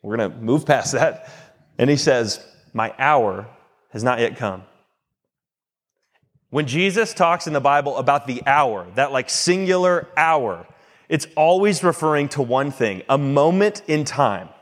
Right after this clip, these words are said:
the cross. What is the cross? The cross is where Jesus would go and be hung and slaughtered for his people, the atoning, sin-bearing sacrifice for his people.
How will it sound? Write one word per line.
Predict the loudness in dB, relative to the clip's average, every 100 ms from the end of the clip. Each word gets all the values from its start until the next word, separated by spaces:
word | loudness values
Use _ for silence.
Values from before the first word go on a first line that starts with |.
| _ _ _ _ _ _ _ _ _ _ -6
the | -6
cross. | 0 0 0 -6 -14 -20 -20 _ _ _ _ _ _ _ _ _ _ _
What | 0 0 2
is | -2
the | -2
cross? | -2 -2 -2 -4 -14 -20 _ _ _
The | -4
cross | -2 2 2 2 0
is | -2 0
where | 0
Jesus | 0 -2 0 0 -2 -2
would | 0
go | 2 2 2
and | -2
be | -4
hung | 0 0 2 0
and | -4 -4
slaughtered | -4 -4 -2 2 2 2 0 -8 -14 -20 _ _ _ _ _ _ _ _
for | 0 2 4
his | 0 -2
people, | -2 -2 -4 -10 -14 _ _ -4
the | 0
atoning, | 0 -2 -2 0 2 0 -2 -6 _
sin-bearing | -4 0 2 2 0 0 0 -2
sacrifice | -6 -6 -8 -6 -6 -2 -2 -2 -6 -14 -16
for | -4 -2 0
his | 0 -4
people. | -6 -8 -8 -12